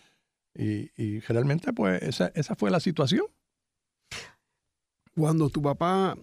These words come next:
Speaker 2: eh, hablaba contigo después que salió de la prisión,
Speaker 1: Ajá.
Speaker 2: ¿él comentaba algo sobre, sobre estos eventos en Jayuya?
Speaker 1: Pues sí, este,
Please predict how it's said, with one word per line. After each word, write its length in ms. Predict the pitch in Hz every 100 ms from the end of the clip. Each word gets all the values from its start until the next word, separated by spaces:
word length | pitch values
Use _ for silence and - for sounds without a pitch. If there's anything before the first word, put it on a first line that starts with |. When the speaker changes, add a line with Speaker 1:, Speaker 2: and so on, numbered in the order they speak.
| -
Speaker 2:
eh, 480 | 135 131 120 113 104 - _ _ _ _ _ -
hablaba 360 | 104 123 131
contigo 480 | 131 110 117 113 104
después 280 | 87 98 101
que 80 | 110
salió 420 | 113 95 95 98
de 100 | 90
la 240 | 85 76 82 -
prisión, 500 | - - 87 78 95
Speaker 1:
Ajá. 340 | 113 92 87 - _ -
Speaker 2:
¿él 320 | 131 151 156 - _
comentaba 640 | - 135 123 113 127 143 139
algo 240 | 143 139
sobre, 840 | 127 127 117 113 107 107 104 - -
sobre 260 | 117 101
estos 200 | 104 120 120
eventos 360 | 113 113 117
en 100 | 113
Jayuya? 720 | 113 107 113 117 110 110 107 104 _ _ _ _ _ _ _ _ _ _ _ _ _ _ _ _ _ _ _
Speaker 1:
Pues 220 | 151 151
sí, 320 | - 170 226 370
este, 720 | 302 190 185 175 165 156